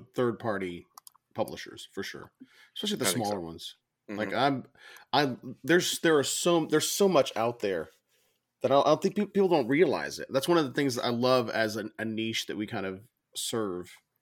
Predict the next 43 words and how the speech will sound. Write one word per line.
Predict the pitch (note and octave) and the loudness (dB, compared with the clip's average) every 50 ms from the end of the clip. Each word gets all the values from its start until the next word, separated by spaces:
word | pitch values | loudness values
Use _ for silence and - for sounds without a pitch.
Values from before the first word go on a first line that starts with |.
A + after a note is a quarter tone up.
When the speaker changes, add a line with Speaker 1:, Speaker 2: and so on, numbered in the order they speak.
| _ - | _ -8
Speaker 1:
on | G2+ G#2 G#2 G2 | -6 -4 -4 -4
the, | G2 F#2+ F#2 - | -4 -4 -4 -6
on | - G#2+ G2+ | -6 -6 -6
the | G2 | -6
show | F#2 - - A2 G#2+ G#2+ G#2 G2 F#2 | -6 -4 -2 0 2 2 2 0 -2
is, | F2 F2 F2+ F2+ - _ - - _ _ _ _ _ _ _ _ _ _ _ _ _ _ - - - - | -4 -4 -6 -8 -12 _ -20 -20 _ _ _ _ _ _ _ _ _ _ _ _ _ _ -20 -20 -14 -8
uh, | - G#2+ F#2+ F#2 - | -6 -4 -4 -2 -4
we | A#2+ | -4
kinda | A2+ D3 C3 B2 | -2 0 0 0
do | A2+ B2+ | 0 -2
the, | A2 | -2
some | - - C3 | -2 -4 -4
of | A2+ | -4
the | G2+ | -4
heavy | G2 A#2 A2+ A2+ A2 | -4 -2 -2 -2 -2
lifting | F#2+ A2 A2+ A2 - G2+ F#2+ | -2 -2 -4 -6 -6 -10 -10
for | - - A#2+ A#2 A#2 | -8 -6 -4 -2 -2
you, | G#2+ D#2+ C#2+ C#2+ | -2 -4 -6 -10
at | - - | -12 -12
least. | C2 B1 A1 - - - | -14 -14 -12 -12 -6 0
There's | D#3 E3 D3 B2 | 0 0 0 0
more | B2+ C3+ D3 D#3+ D#3+ D3 C3+ G#2+ | -2 0 2 4 6 6 4 4
out | G2 A#2 A2+ G#2+ - | 2 0 0 0 -2
there | A#2 G2 F#2+ | -2 -4 -4
that | F#2+ F#2 | -4 -6
we've | G2 F#2+ D#2 D#2+ | -8 -10 -10 -10
missed. | G2 G#2 F2+ B1+ - - - | -10 -10 -8 -10 -12 -12 -6
We | A2 B2+ B2+ | -4 -2 -2
already | G2+ F2+ F2+ D#2 | -2 -2 -6 -8
know | E2+ G#2 G2 E2 | -8 -8 -8 -8
it, | - - - - | -10 -14 -14 -6
but | - A#2 | -4 -4
at | G#2+ - | -4 -2
least | A#2 C3+ B2+ - - | -2 -2 -2 -2 -4
this | C#3 A#2 | -6 -8
is | A#2+ G#2 | -8 -6
the | A#2 A2+ | -6 -8
stuff | - - - A2 G#2 - - | -6 -4 -4 -4 -4 -4 -6
that | G2+ E2+ - F#2 | -8 -8 -8 -6
we | G2+ B2+ A#2 | -6 -6 -4
gravitated | - A2 G#2+ G2 F2 F#2 - - G2 F2+ F2+ F2 | -2 -2 -4 -4 -4 -8 -8 -8 -8 -8 -8 -10
towards | - G#2+ G2 F#2 F#2 F#2 F2 E2+ - - | -10 -8 -6 -6 -6 -6 -8 -10 -14 -12
that, | - F2 E2 E2 | -10 -10 -10 -10